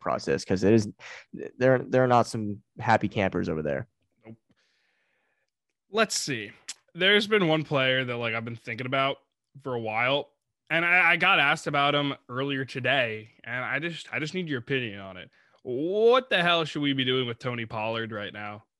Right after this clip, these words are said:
Speaker 2: Is he, is he worth a start? Is he, like, obviously he's worth a bench spot, right? W-, what's your opinion on him?
Speaker 1: I flip-flop on, on Pollard so often because
Speaker 2: Mm-hmm.
Speaker 1: like,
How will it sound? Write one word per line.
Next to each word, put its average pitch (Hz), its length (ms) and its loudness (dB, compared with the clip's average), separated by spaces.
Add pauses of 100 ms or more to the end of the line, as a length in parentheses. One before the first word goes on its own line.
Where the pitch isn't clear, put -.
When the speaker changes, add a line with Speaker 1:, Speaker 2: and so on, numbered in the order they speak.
(120)
Speaker 2:
Is 123 100 -12
he, 190 80 -8
is 160 140 -6
he 175 80 -2
worth 156 520 -2 (280)
a 131 80 -4
start? 220 800 0
Is 170 120 -4
he, 165 300 -2 (460)
like, 165 180 4
obviously 170 380 2
he's 147 100 0
worth 156 220 0
a 127 60 -4
bench 160 320 0
spot, 131 320 -2 (140)
right? 139 400 -2
W-, 160 380 -12
what's 175 160 -2
your 143 100 0
opinion 123 380 -4
on 92 140 -14
him? 101 120 -18 (640)
Speaker 1:
I 143 380 8
flip-flop 127 720 2
on, 101 320 2 (100)
on 104 160 0
Pollard 101 400 2
so 107 280 2
often 98 480 -2
because 104 400 2
Speaker 2:
Mm-hmm. - 120 -2
Speaker 1:
like, 92 200 -4